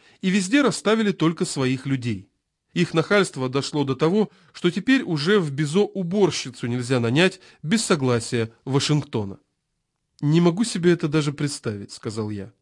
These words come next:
«Да», согласился Дзержин, «представить это, прямо скажем, непросто. Но если всё то, что ты говоришь, правда, и вы знаете, что все агенты Безо на самом деле агенты Ц Р У,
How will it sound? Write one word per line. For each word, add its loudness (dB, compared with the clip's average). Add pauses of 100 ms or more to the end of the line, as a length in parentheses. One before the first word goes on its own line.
(480)
«Да», 4
согласился -4
Дзержин, -2 (280)
«представить 0
это, 2
прямо 2
скажем, 0
непросто. -2 (440)
Но 4
если 2
всё 0
то, 2
что -6
ты -4
говоришь, 0
правда, 2
и -2
вы 0
знаете, 2
что -4
все -2
агенты 0
Безо 0 (260)
на 0
самом 2
деле 2
агенты 0
Ц 0
Р 6
У, -2